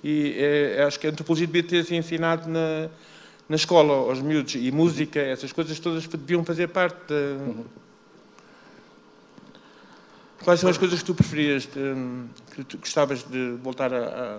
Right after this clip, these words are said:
Speaker 1: à
Speaker 2: estudar.
Speaker 1: universidade? Sim.
Speaker 2: Eh, eu, eu, na verdade, eu gostava de ser, eh, a Marta, eu, por acaso, a Marta, que há uns tempos fez-me essa pergunta, e eu, e ela ficou muito desiludida comigo, porque eu disse-lhe que gostava de ser, eh,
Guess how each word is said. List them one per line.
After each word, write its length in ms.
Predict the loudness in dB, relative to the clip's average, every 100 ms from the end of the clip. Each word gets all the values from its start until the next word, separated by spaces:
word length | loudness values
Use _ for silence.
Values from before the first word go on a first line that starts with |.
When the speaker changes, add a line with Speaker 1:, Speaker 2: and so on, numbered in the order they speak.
| -14 -20 -20 -20 -12
Speaker 1:
à 20 |
Speaker 2:
estudar. 140 | -6 -2
Speaker 1:
universidade? 560 | 4 6 6 4 2
Sim. 260 | -4 -4 -4 -6 -14 -14 -16 -18 -20 -20 -12 -4
Speaker 2:
Eh, 680 | 0 2 4 4 4 2 0 4
eu, 260 | 6 4 0
eu, 240 | 4 6 6
na 100 | 2
verdade, 340 | 6 6 6
eu 60 | 4
gostava 400 | 2 4 4 4
de 120 | 0
ser, 360 | -4 2 4 6
eh, 760 | 6 6 6 4 2 0 -4 -6 -10 -18 -20 -20 -20 -20 -20 -20 -20 -20 -20 -20 _ _ -18 -14 -12 -6
a 40 |
Marta, 340 | 0 2 2 0 -2 -4 -8
eu, 140 | -8 -8 -10 -8
por 100 | 2
acaso, 280 | 4 4
a 20 | 4
Marta, 300 | 2 2 0
que 140 | 0
há 40 |
uns 120 | -2 0
tempos 240 | -2 -2
fez-me 260 | -2 0 0
essa 200 | -2 -4
pergunta, 680 | -2 0 0 0 -2 -2 -4
e 120 | 0
eu, 360 | 2 2 0 0
e 100 | 4
ela 140 | 6
ficou 180 | 4 2
muito 180 | 2 2
desiludida 420 | 2 2 2 0
comigo, 340 | 0 0 0 -2
porque 260 | -12 -2
eu 60 | 2
disse-lhe 300 | 2 0 -4
que 40 | -4
gostava 360 | 4 4 4
de 100 | -2
ser, 280 | -4 0 0
eh, 360 | 0 -2 -4